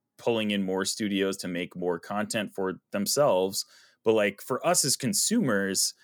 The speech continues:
it's like, it almost just makes me kind of, like, uneasy a little bit 'cause I don't really, I don't really understand the full, like, picture of, like, how this is gonna play out in the future. So, like, I, I, I just feel a little bit, like, uneasy about that. I mean, I have a P C and I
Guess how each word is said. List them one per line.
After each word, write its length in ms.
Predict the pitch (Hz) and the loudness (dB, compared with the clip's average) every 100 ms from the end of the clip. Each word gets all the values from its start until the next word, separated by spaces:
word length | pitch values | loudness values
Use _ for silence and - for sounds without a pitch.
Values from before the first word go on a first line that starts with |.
| _ _ | _ _
it's 220 | - 98 131 | -4 0 2
like, 260 | 113 104 - | 2 0 -6
it 100 | 135 | -2
almost 320 | 196 208 - | 2 2 2
just 180 | 165 143 | 0 0
makes 280 | 139 135 151 | 0 0 -4
me 80 | |
kind 180 | 127 143 | -4 -2
of, 80 | 147 | 0
like, 260 | 131 104 - | 2 0 -2
uneasy 480 | 117 107 104 127 151 | -2 0 0 0 0
a 80 | 151 | 0
little 200 | 165 165 | -2 0
bit 220 | 170 165 | 0 0
'cause 160 | 143 123 | 0 2
I 80 | |
don't 220 | 127 143 127 | 4 2 0
really, 540 | 135 135 127 110 101 _ _ - _ | 2 4 2 2 -4 _ _ -20 _
I 60 | 123 | -2
don't 160 | 175 | 0
really 260 | 170 165 147 | 0 2 2
understand 560 | 139 135 - 131 131 117 | 2 2 0 0 0 0
the 60 | |
full, 520 | - 127 120 117 104 - _ _ - | 0 2 4 4 0 -4 _ _ 2
like, 220 | 110 98 - | 2 2 -4
picture 560 | - 135 - - 95 85 | -4 -2 -2 -2 0 0
of, 220 | 90 92 | 0 2
like, 200 | 90 - | 0 0
how 280 | - 120 117 | 0 2 2
this 140 | 117 | 0
is 100 | 110 | -2
gonna 180 | 110 101 | -2 -4
play 400 | - 107 101 95 | -4 0 2 4
out 300 | 82 71 67 | 2 0 -6
in 140 | 90 80 | -10 -10
the 100 | 78 | -8
future. 480 | 82 71 69 50 - _ _ _ | -10 -10 -12 -16 -20 _ _ _
So, 260 | - 117 120 | 0 2 4
like, 340 | 117 104 - _ - | 4 2 -4 _ -8
I, 240 | 139 151 - | -4 -4 -4
I, 180 | - 127 - | -4 -6 -2
I 100 | 123 | -2
just 280 | 135 139 - | 0 -2 0
feel 200 | 151 147 | 2 2
a 40 | |
little 320 | 123 143 151 | 2 2 2
bit, 240 | 151 160 156 | 2 2 4
like, 260 | 147 147 143 | 4 2 0
uneasy 400 | 151 156 156 156 | -4 -2 -2 0
about 240 | 151 151 | 2 2
that. 260 | 156 151 - | 4 2 2
I 40 | |
mean, 140 | 135 123 | 2 4
I 140 | 131 | 6
have 160 | 180 190 | 6 2
a 100 | 156 | 0
P 220 | - 165 | -4 -2
C 520 | - 175 175 175 170 | 0 0 -2 -2 -2
and 120 | 113 107 | 0 0
I 300 | 127 131 | 2 0